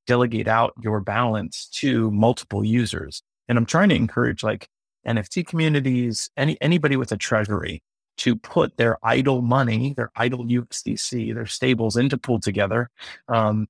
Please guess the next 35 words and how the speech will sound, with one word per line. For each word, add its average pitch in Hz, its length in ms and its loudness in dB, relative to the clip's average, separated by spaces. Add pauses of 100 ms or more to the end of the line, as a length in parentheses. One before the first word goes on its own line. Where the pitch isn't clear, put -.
and 113 260 4
then 110 160 2
to 113 120 -4
delegate 117 520 0
it 107 100 -6
out 107 300 0
to 113 380 -2
their 110 180 2
users 120 680 -2 (220)
or 120 320 4
to - 180 0
reward, 120 640 4
like, 113 200 0
as 101 180 -4
a 117 40 -2
reward 143 640 2
for 117 220 -2
a 113 40 -8
contribution 110 640 -2 (100)
or 123 120 -8
whatever 160 320 2
that 131 220 0
may 110 120 -6
be. - 280 -12 (540)
Um, 110 380 2 (280)
but, 131 120 2
uh, 110 140 0
but 127 300 -2
even 139 460 -6
going 123 260 2
on 117 100 0
Twitter 110 420 0
and 110 140 -10
delegating 113 480 0
out, 104 280 0